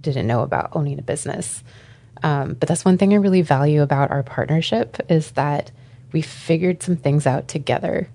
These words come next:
And it was, like, a growing and learning experience overall. Like, definitely some things I would never do again. And I think she would agree. <laughs>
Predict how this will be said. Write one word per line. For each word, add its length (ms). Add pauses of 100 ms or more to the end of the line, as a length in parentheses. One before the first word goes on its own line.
(240)
And 100
it 40
was, 120
like, 120
a 80
growing 320
and 80
learning 280
experience 560
overall. 640
Like, 260 (600)
definitely 320
some 160
things 200
I 60
would 120
never 260
do 160
again. 440
And 140
I 100
think 200
she 160
would 100
agree. 920
<laughs> 60